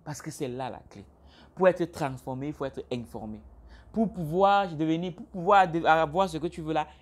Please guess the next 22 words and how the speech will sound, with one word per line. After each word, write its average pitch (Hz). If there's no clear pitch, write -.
il 185
faut 180
que 170
tu 175
deviennes 156
une 156
autre 160
personne. 110
Et 143
pour 190
devenir 180
une 190
autre 175
personne, 143
tu 196
as 180
besoin 156
de, 160
d'un 156
certain 165
type 165
d'informations 131